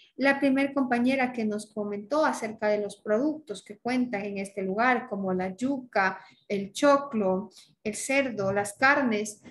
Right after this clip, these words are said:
¿no es cierto? Son elementos que son típicos y endémicos de un lugar. ¿Qué quiere decir endémicos? Que son originarios de ahí y que probablemente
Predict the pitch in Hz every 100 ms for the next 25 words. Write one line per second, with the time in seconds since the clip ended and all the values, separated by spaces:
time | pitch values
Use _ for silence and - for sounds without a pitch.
0 | - - 220 220 254 254 262 320 - _
1 | - 359 392 392 339 311 302 339 339 -
2 | 277 302 285 - 381 392 269 - 185 185
3 | - 240 277 277 254 381 359 240 - 202
4 | 208 208 240 320 415 311 - 240 247 247
5 | 269 285 311 359 427 466 320 - 190 220
6 | 214 247 285 285 - 220 208 233 294 208
7 | 202 196 202 185 - - - - - 294
8 | 311 311 311 294 359 440 427 370 277 254
9 | 254